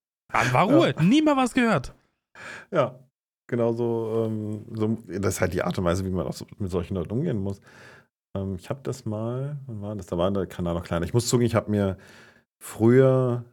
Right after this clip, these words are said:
Speaker 2: mehr Zeit für solche Menschen gelassen und hab denen auch mal geschrieben, hab denen mal gesagt, ähm,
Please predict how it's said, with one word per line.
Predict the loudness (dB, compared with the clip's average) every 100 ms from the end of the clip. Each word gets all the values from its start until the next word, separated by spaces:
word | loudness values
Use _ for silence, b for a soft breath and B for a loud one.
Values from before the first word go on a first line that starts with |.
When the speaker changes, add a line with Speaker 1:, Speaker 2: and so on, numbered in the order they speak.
| -6
Speaker 2:
mehr | -2 0 2 4 4 2 -2 -8 _ _
Zeit | -10 -2 0 0 -2
für | -14 -10 -4 -2 -2 -4
solche | -2 -2 0
Menschen | 0 0 -2 -2 -2
gelassen | -2 -2 -2
und | -2
hab | -2
denen | -2 -2
auch | -2 -4 -4
mal | -4
geschrieben, | -4 -4 -2 0
hab | -2 -4
denen | -4 -4 -6 -8 b b b b _ -6
mal | -4
gesagt, | -2 0 0 -4 -8
ähm, | -4 -2 -2 -2 -6